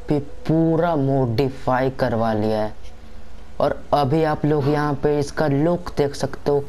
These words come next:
कितना ज़्यादा बढ़िया लग रहा है, क्योंकि इसका जो विंडो वगैरह था वो मैंने पूरा ही black करवा लिया। आप लोग देख ही सकते हो भाई, पूरा ही black color का करवा लिया है। और अभी यहाँ पे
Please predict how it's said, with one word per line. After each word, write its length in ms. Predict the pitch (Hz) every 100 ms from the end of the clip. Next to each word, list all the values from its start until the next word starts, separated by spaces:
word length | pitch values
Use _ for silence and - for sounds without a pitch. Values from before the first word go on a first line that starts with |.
| -
कितना 380 | 139 151 156
ज़्यादा 540 | 143 113 135 131 139 135 - - - - - 127
बढ़िया 500 | 110 143 143 156 180
लग 180 | 170 160
रहा 140 | 165
है, 80 | 160
क्योंकि 260 | 156 143
इसका 260 | 151 - 156
जो 240 | 147 151 139 - - - 139
विंडो 440 | 135 165 175 185
वगैरह 300 | 175 160 160 160
था 40 | 165
वो 180 | 165 170
मैंने 180 | 165
पूरा 540 | 165 - 160 160 165 170
ही 220 | 147 165
black 380 | 131 143 151 143
करवा 280 | 143 131 120
लिया। 240 | 113 110
आप 180 | 110 117
लोग 220 | 147 147
देख 260 | 131 143 139
ही 80 | 143
सकते 300 | 143 - 151
हो 40 |
भाई, 140 | 151
पूरा 420 | 143 - 131 131 135
ही 240 | 139 143 143 - - - -
black 520 | 117 104 131 139 151 -
color 200 | 135 131
का 160 | 131
करवा 320 | 127 123 117
लिया 240 | 117 117 120
है। 120 | 127 - - - -
और 200 | 135 - -
अभी 360 | 131 127 127 147 127
यहाँ 280 | 131 127 127 -
पे 80 | 131